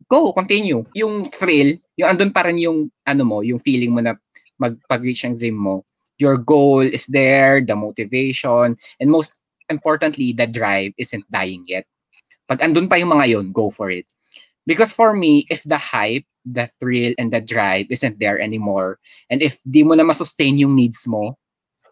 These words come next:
just because of that dream that you're trying to pursue, maybe it's time for you to move on and, you know, give up that dream. Kasi kung wala na yung, parang naiisip mo lang siya pero hindi mo na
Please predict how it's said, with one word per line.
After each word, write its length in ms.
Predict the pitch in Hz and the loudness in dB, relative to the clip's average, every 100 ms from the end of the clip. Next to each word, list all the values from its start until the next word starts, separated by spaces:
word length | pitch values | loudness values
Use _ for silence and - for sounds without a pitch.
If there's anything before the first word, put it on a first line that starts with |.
| _ - - - | _ -20 -20 -6
just 260 | 208 - 165 | -2 -2 0
because 360 | 175 160 147 | 0 0 0
of 120 | 147 147 | -4 -4
that 260 | 139 123 | -2 -4
dream 480 | 117 131 123 117 120 _ _ - | -6 -2 -2 -2 -6 _ _ -6
that 180 | 143 143 | -4 0
you're 160 | 151 139 | 0 0
trying 300 | 143 127 120 | -2 -2 -2
to 100 | - | -6
pursue, 640 | 135 117 - 113 101 101 - _ _ _ _ - | -6 -6 -6 -6 -6 -8 -12 _ _ _ _ -8
maybe 320 | 202 208 254 | -4 -2 -2
it's 160 | 226 | -2
time 160 | - 165 | -2 -2
for 160 | 143 160 | 2 0
you 80 | |
to 120 | 151 139 | 2 0
move 240 | 120 107 - | -2 -2 0
on 300 | 113 104 110 - | 0 2 -2 -2
and, 360 | 110 101 95 - _ | -2 -2 -6 -10 _
you 160 | 123 117 | -8 -6
know, 120 | 95 | -6
give 200 | 92 123 | -4 0
up 140 | 127 - | -2 -2
that 200 | 104 - | -6 -6
dream. 260 | 101 90 | -8 -8
Kasi 220 | - 139 247 | -6 -4 0
kung 140 | 277 | 2
wala 220 | 262 240 | 4 4
na 100 | 233 | 2
yung, 180 | 214 202 | 2 0
parang 380 | - 226 269 214 - _ _ _ _ _ _ _ | -2 -2 0 -2 -8 _ _ _ _ _ _ _
naiisip 440 | - 233 226 220 233 | -2 -2 -2 -4 -4
mo 100 | 214 | -2
lang 120 | 185 | -2
siya 160 | 202 196 | -2 0
pero 220 | 185 190 | 0 0
hindi 300 | 175 156 175 | -4 -6 -6
mo 140 | 165 | -4
na 220 | 165 147 | -2 -2